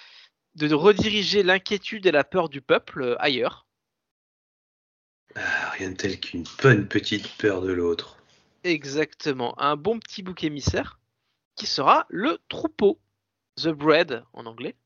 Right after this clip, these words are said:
Speaker 2: Mhm.
Speaker 1: Donc, euh, un petit aparté sur le troupeau. Donc, le troupeau, ce sont des créatures qu'on qualifierait, nous, de mythologiques. Des faunes, des satyres, des minotaures et des centaures. Possiblement d'autres espèces, mais si c'est le cas, on n'a pas de confirmation.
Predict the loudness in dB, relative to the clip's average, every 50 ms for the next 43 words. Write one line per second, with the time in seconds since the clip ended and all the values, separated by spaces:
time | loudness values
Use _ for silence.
0 | _ _ _ _ _ _ 0 0 2 2 0 -2 -4 -10 _ _ _ _ _ _
1 | _ _ _ _ _ _ _ -6 -6 -6 -6 -6 -8 -12 -12 -12 -12 _ _ 2
2 | 2 4 4 2 0 -2 -10 -2 -2 0 0 0 -2 -2 -6 -4 -4 -4 -4 -4
3 | -8 -14 -10 -4 -2 -2 -2 -2 _ _ _ _ _ _ _ _ _ _ _ _
4 | _ -8 -8 -8 -6 -2 -2 -2 -2 -2 -10 -12 -8 -2 2 2 2 2 2 -2
5 | _ _ _ -12 -10 -8 -6 -6 -6 -4 -4 -4 -4 -4 -6 -8 -10 _ _ _
6 | _ _ _ -8 -2 2 2 2 2 0 _ 0 4 4 6 4 4 2 -4 -8
7 | -4 -2 -2 -4 -4 -12 -12 -12 -12 -12 -10 -10 -8 -8 -8 -8 -8 -12 -12 -14
8 | -16 -12 -10 -6 -4 -4 -4 -6 -8 -12 -12 -14 -16 -18 _ _ _ _ _ _
9 | _ _ _ _ _ -12 -10 -10 -8 -4 0 0 0 0 -2 -4 -8 -4 0 2
10 | 0 0 0 -6 -8 -6 -4 -4 -4 -4 -8 -12 -10 -10 -10 -10 -2 -2 0 0
11 | 0 -4 -6 -4 -4 -4 -4 -4 -6 -6 -6 -6 -6 -10 _ _ _ _ _ _
12 | _ _ _ _ _ _ _ _ -20 -20 -20 _ _ _ -2 -2 -2 -2 -4 0
13 | 2 2 4 4 2 2 0 -4 -4 -4 -4 -2 -2 -2 -2 -2 0 2 4 4
14 | 4 4 0 0 -8 -12 -10 -8 -8 -6 -6 -8 -8 -10 -12 -12 -14 -14 -12 -8
15 | -8 -8 -8 -4 0 2 4 4 4 4 2 0 -6 -8 -8 -10 -12 _ -16 -16
16 | -16 -16 -14 -16 -18 -20